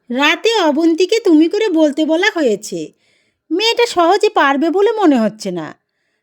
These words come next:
রাতে কয়েকবার বলেছিল, এখন আবার ভুলে গেছে। আমাকে কাজে যেতে হবে না, আমি একা একা কি করব? কি করে বাসাটা সাজানো যায় ভাববে,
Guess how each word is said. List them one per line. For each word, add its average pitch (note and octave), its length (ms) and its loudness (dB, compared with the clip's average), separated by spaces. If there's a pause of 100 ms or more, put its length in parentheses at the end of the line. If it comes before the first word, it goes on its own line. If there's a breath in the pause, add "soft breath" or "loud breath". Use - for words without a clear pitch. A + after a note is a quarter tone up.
(120)
রাতে G#3+ 480 -4
কয়েকবার D#4+ 460 2
বলেছিল, C#4+ 580 0 (440)
এখন G#4+ 380 -6
আবার G4 320 2
ভুলে D4 300 2
গেছে। F3 440 -6 (680)
আমাকে G#4+ 400 -4
কাজে F4 340 0
যেতে F4+ 260 0
হবে G#4+ 220 0
না, C4+ 420 -4 (320)
আমি D4+ 240 -2
একা D4+ 400 -2
একা G4+ 180 -4
কি G4 200 -2
করব? F#3+ 500 -2 (760)
কি G4+ 160 -2
করে A#4 240 0
বাসাটা F#4 440 0
সাজানো F4 480 -2
যায় E4+ 220 2
ভাববে, C4 580 -4